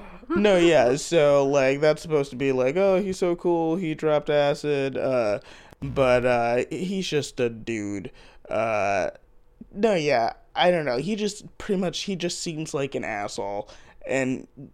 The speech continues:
Speaker 2: I, y-, yeah, it really throws me off to
Speaker 1: Yeah.
Speaker 2: think that he, uh, handed out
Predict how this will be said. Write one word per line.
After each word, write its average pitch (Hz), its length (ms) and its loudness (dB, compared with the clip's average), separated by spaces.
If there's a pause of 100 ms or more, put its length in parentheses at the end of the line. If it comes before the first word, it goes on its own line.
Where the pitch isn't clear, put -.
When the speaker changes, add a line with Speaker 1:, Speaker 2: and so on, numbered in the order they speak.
(140)
Speaker 2:
I, 151 320 4 (500)
y-, 165 240 -6 (100)
yeah, 165 280 2
it 147 240 2
really 143 380 0
throws 135 500 -2
me 120 180 -6
off 85 400 -10 (120)
to 143 120 -2
Speaker 1:
Yeah. 123 160 -4
Speaker 2:
think 123 240 -6
that 202 220 -4
he, 95 500 -8
uh, 78 460 -10 (260)
handed 113 460 -10
out 101 300 -4